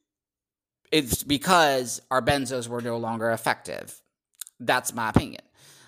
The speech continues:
Um, so the whole, in, in terms of I'm tapering, uh,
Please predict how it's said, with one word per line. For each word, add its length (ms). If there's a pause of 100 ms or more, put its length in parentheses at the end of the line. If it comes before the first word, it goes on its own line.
(120)
Um, 240
so 260
the 160
whole, 480
in, 160
in 140
terms 260
of 180
I'm 140
tapering, 640
uh, 80